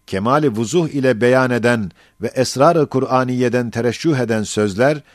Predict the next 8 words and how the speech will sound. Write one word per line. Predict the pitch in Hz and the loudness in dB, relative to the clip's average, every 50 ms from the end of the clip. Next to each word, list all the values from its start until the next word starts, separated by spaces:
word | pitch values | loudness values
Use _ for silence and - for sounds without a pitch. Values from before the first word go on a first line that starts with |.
| _ _ _ _ | _ _ _ _
velayetten | 82 85 98 104 117 123 127 131 127 120 _ - 147 151 139 | -8 -4 -2 0 0 2 2 2 0 -2 _ -4 -4 -4 -2
matlub | 120 120 120 - - 143 175 175 139 | -2 -2 -2 -2 -2 0 0 2 2
olan | 123 120 120 117 110 110 | 2 2 0 0 0 -2
neticeleri | 117 104 - 120 113 101 110 113 113 113 127 131 | -4 -4 -2 -4 -4 -2 -2 -2 -2 -2 -2 -2
verebilirler." | 113 107 107 107 101 104 98 104 101 101 117 120 101 - - _ _ _ _ _ _ _ _ _ _ _ _ _ _ | -2 -2 -2 -2 -2 -4 -4 -4 -4 -4 -4 -4 -6 -8 -12 _ _ _ _ _ _ _ _ _ _ _ _ _ _
Üçüncü | - 131 - 160 170 165 160 190 | -6 -4 -4 -4 -4 -4 -2 -2
nokta, | 170 143 113 - - 107 95 85 - _ _ _ _ _ _ _ _ _ _ - | 0 -2 -2 -2 -2 -4 -4 -4 -6 _ _ _ _ _ _ _ _ _ _ -12
bundan | 90 110 139 151 147 165 175 180 | -8 -6 -4 -2 -2 -2 -2 -2